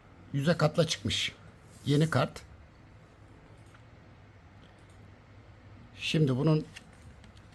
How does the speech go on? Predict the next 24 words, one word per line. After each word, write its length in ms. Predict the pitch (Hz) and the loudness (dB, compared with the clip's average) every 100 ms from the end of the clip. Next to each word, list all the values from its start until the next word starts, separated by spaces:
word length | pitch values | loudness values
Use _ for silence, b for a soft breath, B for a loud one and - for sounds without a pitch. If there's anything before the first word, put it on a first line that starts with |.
| - - - - - - 139 | -20 -20 -20 -20 -20 -8 -2
ikramiyeleri 760 | 147 156 156 143 139 127 139 | 0 4 6 6 4 4 2
yüz, 580 | 160 151 151 165 - - - - - - - | 2 6 6 4 -2 -10 -16 -20 -20 -20 -6
iki 220 | 156 - 160 | -4 2 4
yüz, 340 | 135 - - | 4 0 -4
üç 120 | 175 151 - | -4 -4 -2
yüz, 360 | 127 - - - 160 | -2 -2 -12 -6 0
beş 280 | 160 - | 0 0
yüz, 340 | 135 160 - - - - - | -2 -4 -6 -12 -20 -20 -2
altı 340 | 143 151 - 135 | 4 4 4 0
yüz, 240 | 156 - - | 0 -2 0
bin, 320 | 143 143 - 147 | 2 2 -2 -6
iki 240 | - 135 | -2 0
bin, 260 | 131 156 156 | 0 0 0
beş 260 | 139 - | 0 0
bin, 180 | 123 151 - - - | -2 -2 -10 -16 -2
on 240 | 139 143 | 2 4
bin, 140 | 117 113 | 4 2
yirmi 340 | 139 135 117 | 2 2 0
bin, 100 | 107 | -2
kırk 300 | - 151 - | -2 -4 -2
bin, 180 | 175 190 - - - | -4 -4 -8 -20 -18
sekiz 400 | - 156 151 131 | 0 2 4 4
milyona 300 | 131 123 113 | 4 2 -2
çıkartmışlar. 560 | - 101 98 - 95 | -2 -4 -4 -6 -6